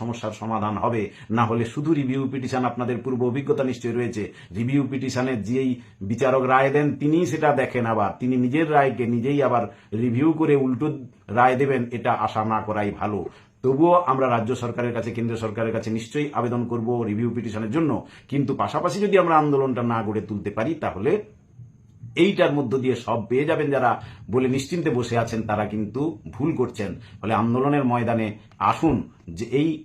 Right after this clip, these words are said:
দাবিতে আন্দোলন যেখানেই হোক আপনারা সকলে সামিল হন। আমরা তেরোই অক্টোবর যে আন্দোলনের ডাক দিয়েছি সেখানে আপনারা আসুন, দলমত নির্বিশেষে আসুন, সকলকে স্বাগত এবং তার মধ্য দিয়ে বৃহত্তর আন্দোলনের জায়গাটা তৈরি হোক আমরা চাই। আর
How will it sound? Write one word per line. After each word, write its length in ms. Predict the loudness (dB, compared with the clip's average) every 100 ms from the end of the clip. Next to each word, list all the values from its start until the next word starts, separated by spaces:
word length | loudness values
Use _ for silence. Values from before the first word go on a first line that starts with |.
| -4
দাবিতে 300 | -2 0 0 0 2
আন্দোলন 340 | 2 2 0 -2
যেখানেই 380 | -4 -2 0 0
হোক 120 | -2 -4 -10 -10 -4
আপনারা 240 | -2 -2 -2 -4
সকলে 240 | -6 -6 -4
সামিল 260 | -2 0 0
হন। 120 | -2 -6 -10 -6 -2
আমরা 160 | -2 -2
তেরোই 260 | -2 0 0
অক্টোবর 300 | 0 -2 -4 -2
যে 60 | -2 -2
আন্দোলনের 420 | -2 -2 -4 -2
ডাক 120 | -2 0
দিয়েছি 280 | 0 0 -2 -6 -10 -14 -8
সেখানে 260 | -2 0 0
আপনারা 220 | 0 2 2
আসুন, 240 | 2 2 2 -2 -10 -4
দলমত 360 | 0 2 2 0 0
নির্বিশেষে 420 | -2 -4 -4 -2 -2
আসুন, 200 | -2 -4 -4
সকলকে 360 | -4 -2 -4 -4 -4
স্বাগত 280 | -2 -2 -4 -8 -12 -6
এবং 120 | -2 -2 0
তার 120 | 0 2
মধ্য 160 | -2 -2 -2
দিয়ে 120 | -2 -2
বৃহত্তর 460 | -4 -2 -2 -2
আন্দোলনের 440 | -2 -2 -4 -6 -6 -8
জায়গাটা 320 | -6 -6 -10 -10
তৈরি 220 | -8 -8 -4
হোক 120 | -4 -4 -10
আমরা 160 | -10 -6
চাই। 180 | -4 -4 -8 -20 -12
আর 60 | -10